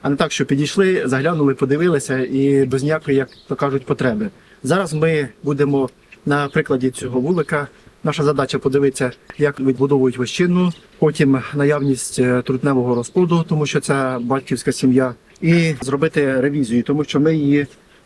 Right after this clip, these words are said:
ще не робили. В цих вуликах ми не робили. Нагадаю, що сьогодні вже у нас, е, дев'яте квітня, температура повітря десь, е, градусів двадцять чотири, двадцять два.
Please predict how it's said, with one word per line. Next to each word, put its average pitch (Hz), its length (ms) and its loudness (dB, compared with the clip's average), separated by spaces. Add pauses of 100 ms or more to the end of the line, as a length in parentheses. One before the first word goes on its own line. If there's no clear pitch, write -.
(320)
ще 151 420 0
не 147 180 4
робили. 123 560 0
В - 40 -20
цих 139 240 -2
вуликах 151 380 2
ми 143 120 2
не 143 100 2
робили. 113 380 0 (420)
Нагадаю, 160 400 0
що 143 180 -2
сьогодні 143 400 0
вже 135 260 2
у 127 120 -2
нас, 131 320 -2
е, 120 260 0 (260)
дев'яте 131 480 2
квітня, 180 540 0 (540)
температура 147 540 0
повітря 139 380 2
десь, 135 320 0
е, 127 300 0 (160)
градусів 127 760 -2 (480)
двадцять 139 460 -8
чотири, 135 480 -4
двадцять 120 380 -12
два. 180 300 -6